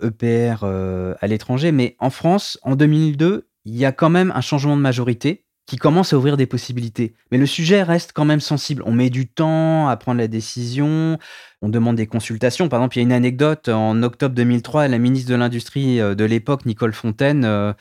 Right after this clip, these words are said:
elle propose de choisir l'E P R pour renouveler le parc français. Et dès le lendemain, elle est démentie par le Premier ministre qui dit « Non, non, euh, aucune décision n'a été prise. » Donc c'est qu'au printemps deux mille quatre en France que le gouvernement Raffarin donne son feu vert à la construction d'un E P R.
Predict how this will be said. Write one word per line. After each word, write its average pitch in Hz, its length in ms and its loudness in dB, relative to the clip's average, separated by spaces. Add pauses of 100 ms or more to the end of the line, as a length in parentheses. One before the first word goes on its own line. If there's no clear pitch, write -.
(340)
elle 95 260 -2
propose 127 520 -2
de 107 120 -2
choisir 127 360 0
l'E 123 120 2
P 135 160 0
R 131 80 -4
pour 113 160 -6
renouveler 120 340 2
le 127 60 -2
parc - 220 -4
français. 160 580 0
Et 120 40 0
dès 120 140 0
le 175 80 2
lendemain, 180 280 2
elle 165 100 -2
est 127 40 -2
démentie 131 400 -2
par 127 140 0
le 107 40 -8
Premier 123 240 2
ministre 160 280 2
qui 113 140 -10
dit « 151 280 -4
Non, 139 140 0
non, 151 280 2
euh, 87 280 -4
aucune 151 300 -2
décision 131 720 0
n'a 113 140 0
été 113 180 -2
prise. » 110 320 -6 (340)
Donc 151 120 -2
c'est 156 120 0
qu'au 170 140 0
printemps 208 560 -2
deux 170 80 2
mille 160 180 0
quatre 156 220 0
en 139 100 2
France - 360 0
que 131 100 -2
le 113 60 0
gouvernement 127 520 2
Raffarin 135 500 0
donne 123 220 0
son 117 160 -2
feu 123 140 -2
vert 123 160 0
à - 20 0
la 101 80 0
construction 113 520 -4
d'un 104 140 0
E 101 100 0
P 147 440 0
R. 185 80 -2